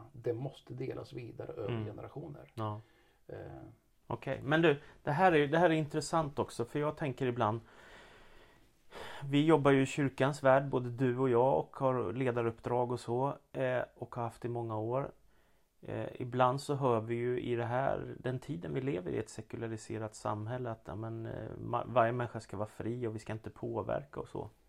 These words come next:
Speaker 2: Vad säger du om det? För det är ju liksom, det är ju, tycker jag, ett klassiskt påstående att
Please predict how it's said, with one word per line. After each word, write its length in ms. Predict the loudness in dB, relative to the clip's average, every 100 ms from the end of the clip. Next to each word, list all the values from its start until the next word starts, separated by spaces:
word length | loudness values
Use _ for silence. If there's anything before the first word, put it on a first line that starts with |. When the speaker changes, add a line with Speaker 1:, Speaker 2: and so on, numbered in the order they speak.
| _ _ _ _ _ _ _ _ _
Speaker 2:
Vad 220 | -8 -8
säger 200 | -6 -4 -4
du 60 |
om 120 | -4 -6
det? 220 | -8 -10 -14 _ _
För 240 | _ -6 -2
det 80 | 2
är 80 |
ju 120 | 2 2
liksom, 380 | 0 -4 -6 -4
det 60 |
är 40 | 0
ju, 340 | 0 0 -4 -10 -14 -12
tycker 240 | -10 -4
jag, 60 | -4
ett 200 | -4 -12
klassiskt 680 | -6 -6 -6 -10 -14 -14 -10
påstående 760 | -8 -8 -8 -10 -8 -8 -8
att 240 | -10 -16